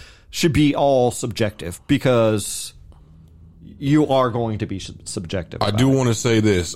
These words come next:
Speaker 2: I think that going forward, and I think this has been talked about a lot,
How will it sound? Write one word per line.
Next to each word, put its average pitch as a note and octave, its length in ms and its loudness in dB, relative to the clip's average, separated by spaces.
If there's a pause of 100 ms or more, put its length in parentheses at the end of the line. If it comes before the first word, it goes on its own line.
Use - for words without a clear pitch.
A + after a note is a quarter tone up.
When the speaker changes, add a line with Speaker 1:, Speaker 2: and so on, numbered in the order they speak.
(120)
Speaker 2:
I G2+ 140 0
think F3 500 -2 (320)
that F#2 400 0
going A2 340 2
forward, F#2+ 440 2
and E2+ 100 0
I F2+ 100 2
think F#2 220 -4
this F2 160 -2
has E2+ 80 -6
been D#2+ 140 -2
talked E2+ 280 -2
about D#2 180 -2
a D2 40 -4
lot, D2 380 -4